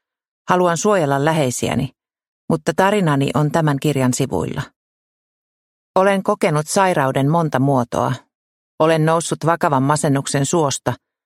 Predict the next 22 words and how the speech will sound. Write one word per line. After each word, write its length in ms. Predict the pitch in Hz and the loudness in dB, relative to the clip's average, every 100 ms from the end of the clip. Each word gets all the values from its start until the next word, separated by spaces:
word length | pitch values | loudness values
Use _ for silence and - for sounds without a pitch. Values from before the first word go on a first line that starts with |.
| _ - | _ 0
kahdesta 420 | 190 175 151 160 | 0 2 -2 -2
synnytyksen 600 | 185 180 160 131 - 147 | 0 -2 -2 -2 0 0
jälkeisestä 640 | 160 156 139 127 135 - | 0 0 -2 -2 -4 -2
masennuksesta 840 | 151 170 156 127 123 - 139 - 135 - _ _ - | 0 0 0 0 -2 -4 -6 -6 -6 -8 _ _ -4
ja 80 | 165 | 0
vuosi 340 | 214 202 165 | 0 0 -2
vuodelta 460 | 180 175 143 135 139 | 0 0 0 -2 -2
pahenevasta 560 | 165 156 135 135 - 151 | 0 2 0 0 -2 -2
kaamosmasennuksesta. 1120 | 180 143 120 - - 113 - - - - - - _ _ _ _ _ _ _ _ | 0 2 0 -4 -2 -2 -4 -6 -8 -8 -10 -14 _ _ _ _ _ _ _ _
Oman 260 | - 190 165 | 0 0 0
olemukseni 640 | 170 175 165 143 - 139 | 0 0 0 -2 -2 -2
pohjavire 640 | 131 180 175 143 143 139 139 - | 0 -2 0 0 0 -2 -4 -2
oli 180 | 156 | -2
masennus 580 | 160 180 180 160 147 - | 0 -2 -2 -2 -2 -2
vuosikymmenien 760 | 190 180 160 151 143 139 139 135 | -2 0 0 0 0 2 2 0
ajan, 360 | - 160 131 143 - _ _ _ _ | 0 0 -2 -4 -10 _ _ _ _
eli 160 | 165 170 | -2 0
kärsin 480 | 190 196 185 151 147 - _ - | 0 0 0 0 0 -6 _ -4
pitkäkestoisesta 960 | 214 - 156 139 - 131 127 139 147 | -4 -2 -2 -2 0 -2 -2 -2 0
masennuksesta, 840 | 151 139 123 - - 131 - 131 - _ _ - | 0 0 -4 -6 -8 -8 -6 -8 -8 _ _ -4
joka 200 | 147 151 | 0 0
äityi 380 | 160 175 151 139 | 0 -2 -2 -2